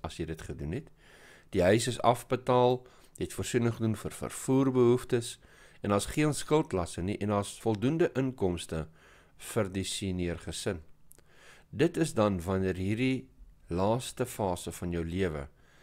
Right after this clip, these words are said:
die mees genotvolle kan wees. Want sien,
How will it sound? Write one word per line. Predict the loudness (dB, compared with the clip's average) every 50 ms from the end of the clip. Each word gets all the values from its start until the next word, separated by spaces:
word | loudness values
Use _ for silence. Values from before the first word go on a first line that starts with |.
| -20 -20 _
die | -6 -4 -2
mees | 0 2 2 2 0 0 -4
genotvolle | -4 -4 -4 -2 0 -2 -2 -2 -6 -10 -6 -4 -2 -2 -2 -4 -6
kan | -6 -8 -8 -8
wees. | -8 -8 -10 -10 -12 -14 -20 -20 -20 _ -20 _ _ _ -20 _ _ _ _ _ _ _ -20 -20 -20 -20 -20 -20 -20 -20 _ _
Want | -2 -2 -2 0
sien, | 2 2 2 2